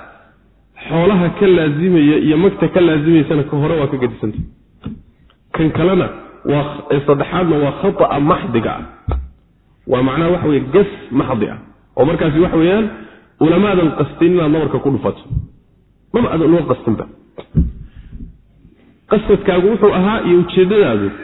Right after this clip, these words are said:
nabarkan waxaad ku wadday meel kale aad u wadday. Isagoo maadan ula soconinba. Meel baad iska shiishaysay, bini aadan maadan ku ogeyn. Ugaadh baad ku wadday, bini aadan buu ku dhacay.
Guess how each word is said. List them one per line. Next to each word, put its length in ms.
nabarkan 440
waxaad 320
ku 100
wadday 200
meel 220
kale 140
aad 80
u 80
wadday. 220
Isagoo 300
maadan 260
ula 140
soconinba. 420
Meel 180
baad 160
iska 200
shiishaysay, 580
bini 120
aadan 200
maadan 280
ku 80
ogeyn. 240
Ugaadh 340
baad 220
ku 120
wadday, 260
bini 120
aadan 260
buu 120
ku 80
dhacay. 240